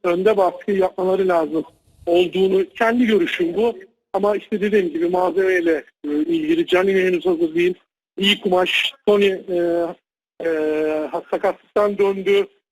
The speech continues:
Bazı antrenmanlara çıkmıyor bile, e, o sakatlığını korumak için. Ekuba'nın durumu,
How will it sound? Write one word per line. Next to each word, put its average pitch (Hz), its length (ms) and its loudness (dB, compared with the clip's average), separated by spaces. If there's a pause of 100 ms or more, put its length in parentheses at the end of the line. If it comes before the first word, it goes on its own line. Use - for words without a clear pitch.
(180)
Bazı 190 300 0
antrenmanlara 185 600 -6
çıkmıyor 185 540 -6
bile, 160 460 -2
e, 156 320 -2
o 170 240 -2 (100)
sakatlığını 175 440 -6
korumak 175 400 -4
için. 185 220 -6 (440)
Ekuba'nın 214 580 0
durumu, 190 400 0